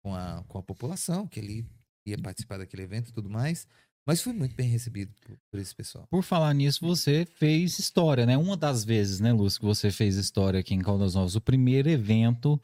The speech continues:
Speaker 2: drive-in aqui foi o seu, né? O primeiro evento que o pessoal viu dentro de carro e tal.
Speaker 1: O primeiro evento social drive-in do Brasil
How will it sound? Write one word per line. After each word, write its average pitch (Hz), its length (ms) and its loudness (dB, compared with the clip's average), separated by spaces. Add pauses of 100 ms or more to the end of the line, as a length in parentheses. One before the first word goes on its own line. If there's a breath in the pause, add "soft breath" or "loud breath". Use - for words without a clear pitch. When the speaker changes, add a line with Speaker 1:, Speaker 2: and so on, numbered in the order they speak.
(380 soft breath)
Speaker 2:
drive-in 113 640 4
aqui 117 220 0
foi 170 180 -6
o - 20 -6
seu, 131 360 2
né? 113 160 4
O 117 40 4
primeiro 123 300 4
evento 135 320 2
que - 40 -20
o - 20 -20
pessoal 131 400 4
viu 123 280 2
dentro 131 400 2
de 117 140 -2
carro 127 560 4
e - 20 4
tal. 131 480 2
Speaker 1:
O 131 120 -2
primeiro 131 580 0
evento 135 500 -4
social 139 840 -4
drive-in 127 640 -2
do 127 160 0
Brasil 143 720 -2